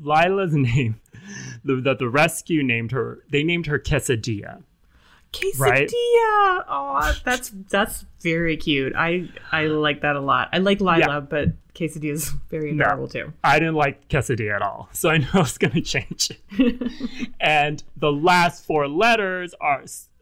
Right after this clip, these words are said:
Speaker 1: are I L L A and mix those together and it's Lila. So I thought that's a little, you know, tribute
Speaker 2: Yeah.
Speaker 1: to her. I really should have named her Lilibet now that I think about it. But, um,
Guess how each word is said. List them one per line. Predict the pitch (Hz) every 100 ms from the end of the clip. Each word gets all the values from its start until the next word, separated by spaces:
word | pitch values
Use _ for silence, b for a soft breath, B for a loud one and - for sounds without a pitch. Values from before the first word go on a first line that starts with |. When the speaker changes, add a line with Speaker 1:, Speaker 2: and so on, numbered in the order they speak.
| _ -
Speaker 1:
are | 135 -
I | 131 120 123
L | 113 113
L | 104 107
A | 185 190 175 165 -
and | 123 110
mix | 110 -
those | 117 95
together | 117 165 175 151
and | 131
it's | -
Lila. | 120 110 104 98 98 143
So | - 131
I | 107
thought | 107 107 101 - _ _ _ 151 127 113 117
that's | 117 113
a | 123
little, | 120 127 131 131 - _ _ 120
you | 123
know, | 104 113 -
tribute | - - 143 127 110 101 104 - - 294
Speaker 2:
Yeah. | 311 220 160 143 - 175
Speaker 1:
to | 131
her. | -
I |
really | 127 135 135
should | 160
have | 139
named | 127 123
her | 120
Lilibet | 110 104 92 101 95 120
now | 113 104
that | 101
I | 98
think | - 104
about | 95 104 120
it. | 135 - 113
But, | 117 113 -
um, | 117 107 101 107